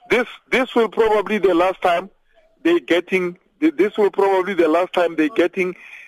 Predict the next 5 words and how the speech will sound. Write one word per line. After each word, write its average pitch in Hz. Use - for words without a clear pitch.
a 160
remand 185
without 180
us 170
objecting. 147